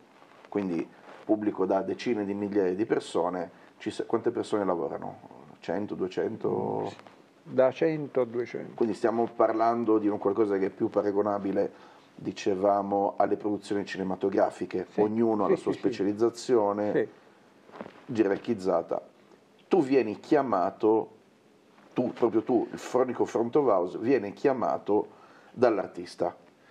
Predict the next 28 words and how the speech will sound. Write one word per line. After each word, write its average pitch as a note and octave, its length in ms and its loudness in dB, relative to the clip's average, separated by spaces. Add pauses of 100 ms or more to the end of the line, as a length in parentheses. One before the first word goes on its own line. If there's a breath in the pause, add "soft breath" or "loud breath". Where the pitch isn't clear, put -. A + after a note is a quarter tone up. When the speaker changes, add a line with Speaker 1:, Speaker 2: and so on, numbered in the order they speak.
(160 soft breath)
Speaker 2:
Quindi B2+ 280 2
dalla B2+ 260 4
produzione, G#2+ 640 -6
sì. - 140 0
Speaker 1:
Ok. E2 420 0 (1300 soft breath)
Al C#3+ 420 4
contrario, C3+ 800 2
sempre - 320 2
la A2+ 80 2
produzione A#2 640 0
sceglie F2+ 600 0
quale F2+ 220 -4
sarà G#2 300 0
il F#2 240 -6
service G2 1000 -2 (220 loud breath)
che G#2 120 -2
si - 120 -2
occuperà G2 380 0
di F#2 100 -8
tutto G#2 260 -4
l'allestimento, F#2+ 1120 -4 (140)
dal F#2 220 0
palco F#2+ 500 0
alle F#2+ 160 0
luci G2 560 -4
al F#2 460 -2
sistema A#2 500 0
audio. B2 480 0